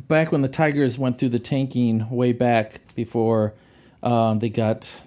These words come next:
some good general managers, it was Pudge Rodriguez who was the first free agent that was willing to take a chance on Detroit. And then you had Victor Martinez and you had Cabrera, and then, and then some of the players came in to Sheffield. And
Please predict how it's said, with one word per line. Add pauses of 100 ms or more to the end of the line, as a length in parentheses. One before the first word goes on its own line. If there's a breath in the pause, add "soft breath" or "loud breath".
some
good (320)
general
managers,
it
was
Pudge
Rodriguez
who
was
the
first (240 soft breath)
free
agent
that
was
willing
to
take
a
chance (420 soft breath)
on
Detroit.
And
then (240 soft breath)
you
had
Victor
Martinez
and
you
had
Cabrera,
and
then, (240 soft breath)
and
then
some
of
the
players
came
in (260)
to (180 soft breath)
Sheffield.
And